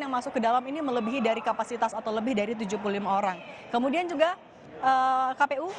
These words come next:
mengimbau sebenarnya bagi para pendukung yang mau menyampaikan aspirasinya atau menyampaikan dukungan sebenarnya tidak perlu hadir langsung. Karena kita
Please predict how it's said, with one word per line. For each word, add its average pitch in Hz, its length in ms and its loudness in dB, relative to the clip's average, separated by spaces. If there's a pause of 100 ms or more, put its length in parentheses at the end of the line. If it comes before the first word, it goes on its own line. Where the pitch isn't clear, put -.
mengimbau 277 400 2
sebenarnya 240 400 -2
bagi 240 240 -2
para 220 240 2
pendukung 220 640 -4 (320)
yang 226 240 2
mau 226 160 0
menyampaikan 220 560 -2
aspirasinya 233 720 -2
atau 220 240 0
menyampaikan 226 560 -2
dukungan 226 320 -2
sebenarnya 294 240 -2
tidak 226 240 2
perlu 254 160 -2
hadir 220 240 0
langsung. 226 400 -2
Karena 277 240 2 (320)
kita - 160 4